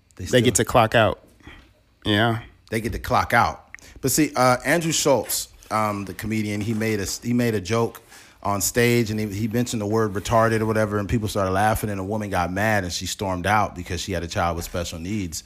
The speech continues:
Speaker 2: Mm-hmm.
Speaker 1: And then he later said, "Look, I can see why she's mad. She shouldn't be, like, it's a comedy show. She t-, shouldn't take it literally, but I see why she's mad because she has a child she has to take care of for the rest of her life." Like, this is not some part-time investment.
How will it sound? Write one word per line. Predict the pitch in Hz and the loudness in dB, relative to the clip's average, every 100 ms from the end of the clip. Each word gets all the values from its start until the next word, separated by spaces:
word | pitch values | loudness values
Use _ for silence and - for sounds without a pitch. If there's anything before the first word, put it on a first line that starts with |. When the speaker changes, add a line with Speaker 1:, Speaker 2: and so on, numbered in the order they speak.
| - | -12
Speaker 2:
Mm-hmm. | 110 107 113 - | -10 -10 -12 -6
Speaker 1:
And | 107 107 | -4 -2
then | 107 | -2
he | 104 123 | 2 2
later | 117 139 131 | 4 4 2
said, | 120 120 104 | 0 0 0
"Look, | 104 113 | 0 -2
I | 175 | -2
can | 147 | -4
see | - 123 | -2 0
why | 107 90 | 0 0
she's | 95 87 | -6 -8
mad. | 90 80 78 | -6 -6 -8
She | 107 | -8
shouldn't | - 156 | -6 -4
be, | 135 113 - - - | -2 -4 -6 -16 -4
like, | 113 127 | -2 -2
it's | |
a | 92 | -4
comedy | - 147 147 98 | 4 4 4 0
show. | - 87 | -2 -4
She | 107 | -2
t-, | 139 107 | -2 -2
shouldn't | 95 139 117 | -2 -2 0
take | 117 110 | -2 -4
it | 82 | 0
literally, | 120 151 104 95 | 2 2 0 -2
but | 92 85 | -4 0
I | 110 | 0
see | - 139 | 2 0
why | 117 104 | 2 0
she's | - 92 | -4 -6
mad | 92 117 107 80 - - - | -2 -2 -2 -6 -12 -12 -10
because | 110 104 | -4 -2
she | - 123 | 0 0
has | 113 | 0
a | 95 | -4
child | - 113 101 | -4 -2 -2
she | - | -2
has | 104 - | -4 -4
to | |
take | - 95 | -6 -6
care | - 107 | -4 -4
of | 92 | -4
for | 98 | -6
the | 85 | -6
rest | 87 85 | -6 -6
of | 87 | -8
her | 78 | -6
life." | 78 87 90 - - _ _ - - | -6 -6 -8 -18 -20 _ _ -20 -4
Like, | 104 | -2
this | 104 120 | 0 0
is | 139 120 | 0 2
not | 127 110 | 2 2
some | - 110 | 0 0
part-time | 123 113 - 110 101 | 2 2 2 0 0
investment. | 92 113 - 98 | 0 0 0 -6